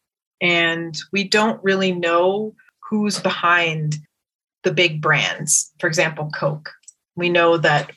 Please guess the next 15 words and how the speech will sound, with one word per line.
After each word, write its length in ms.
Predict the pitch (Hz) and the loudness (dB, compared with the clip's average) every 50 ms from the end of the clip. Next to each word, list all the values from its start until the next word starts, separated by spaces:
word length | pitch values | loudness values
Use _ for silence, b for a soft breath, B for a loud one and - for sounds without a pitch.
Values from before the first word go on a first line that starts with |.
| _ | _
when 340 | - 165 160 156 156 156 151 | -6 -4 -4 -2 -2 0 0
we 500 | 147 147 143 135 135 135 135 139 147 151 - - _ _ _ _ _ _ _ _ _ _ - | 0 0 -2 -4 -6 -10 -12 -12 -12 -14 -14 -18 _ _ _ _ _ _ _ _ _ _ -2
buy 260 | 170 151 156 156 151 | 0 2 4 4 4
that 360 | 151 143 131 113 107 - - - | 2 2 2 0 -2 -4 -6 -4
bottle 540 | - 156 143 135 139 151 143 147 147 147 147 | 0 0 0 2 2 0 0 0 0 -2 -2
with 260 | 151 - 151 - - | 0 0 -2 -2 -2
the 100 | - 165 | -2 -2
white 360 | 160 160 156 160 160 - - - | 0 0 0 0 0 -2 0 2
wave 320 | 165 165 165 156 160 156 | 2 2 2 2 0 -2
on 220 | 147 143 147 151 | 0 0 0 0
it 160 | 165 165 185 - - | 0 -2 -2 -4 -6
and 160 | 165 170 165 | -6 -6 -4
the 100 | 160 156 | -4 -2
red 280 | 156 160 160 156 156 - | 0 0 0 0 -2 -4
label, 500 | 156 160 160 151 151 139 135 - - b | -4 -4 -2 -2 -2 -4 -4 -4 -8 b